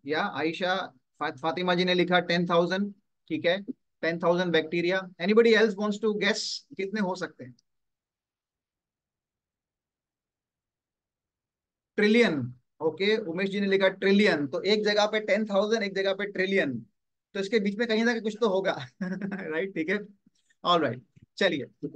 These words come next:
इस suspense को हम मिटा देते हैं। So, हमारा जो गट है, इसमें, अ, आप अगर इसे, अ, search करेंगे, research करेंगे, कहीं ना कहीं पर आप देखेंगे, या Sangeeta Rangiya ji ने लिखा millions। ऑलराइट,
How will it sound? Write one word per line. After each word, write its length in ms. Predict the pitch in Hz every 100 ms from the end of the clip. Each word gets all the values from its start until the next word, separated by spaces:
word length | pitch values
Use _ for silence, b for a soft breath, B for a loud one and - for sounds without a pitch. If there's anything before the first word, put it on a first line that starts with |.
| -
इस 160 | 233 233
suspense 460 | 226 - 240 247
को 120 | -
हम 280 | 233 220 233 - 170
मिटा 240 | 165 185
देते 260 | 196 202 190
हैं। 280 | 180 - - _ _ _ _
So, 200 | - 220
हमारा 260 | 190 214 254
जो 140 | 285
गट 300 | 196 240 262
है, 280 | 196 175 - _ _ 196
इसमें, 520 | 202 247 277 294 277 - _ _ 165
अ, 40 | 170 165 160 156 -
आप 240 | 175 202
अगर 180 | 226 240
इसे, 380 | 240 247 240 233
अ, 240 | - 170 -
search 380 | - - 247 -
करेंगे, 420 | 208 175 170 190
research 380 | 180 175 220 226
करेंगे, 340 | 196 170 175 175
कहीं 200 | 175 175
ना 100 | 180
कहीं 200 | 175 180
पर 140 | 175
आप 140 | 170
देखेंगे, 440 | 147 151 185 151 180 - b b _ _ -
या 240 | 160 156 131
Sangeeta 420 | 165 180 190 196
Rangiya 260 | 185 185
ji 140 | 185 196
ने 80 | 185
लिखा 260 | 180 202
millions। 680 | 175 180 202 196 135 127 - _ -
ऑलराइट, 400 | 151 139 131 127